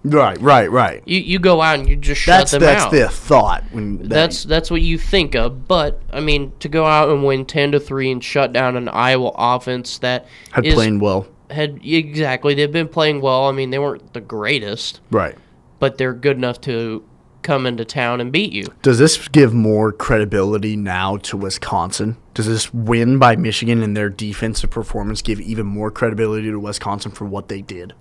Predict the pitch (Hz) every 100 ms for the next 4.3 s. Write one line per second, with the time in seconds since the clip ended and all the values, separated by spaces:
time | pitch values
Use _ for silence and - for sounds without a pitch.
0 | - 131 - 147 - 147 170 - 113 123
1 | 107 95 - 107 95 - 76 - 139 123
2 | - _ - 131 131 123 123 107 101 98
3 | 117 110 107 - 143 143 147 160 143 139
4 | 147 139 131